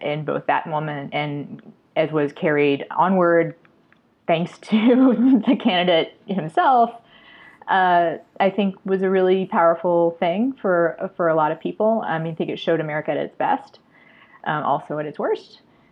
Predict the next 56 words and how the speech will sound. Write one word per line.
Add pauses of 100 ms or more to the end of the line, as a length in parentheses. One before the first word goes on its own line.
(160)
um,
but
at
its
best
too.
And
that's,
like,
that's
the
campaign
in
a
nutshell
for
me, (840)
is
that
in
some
ways
we
get
to
see
America
at
its
best, (460)
and
in
some
ways
we
see
America
at
its
worst.
Like
I
said,
so
America,
like,
America
at
its
best
is
when,
a
moment
like
that,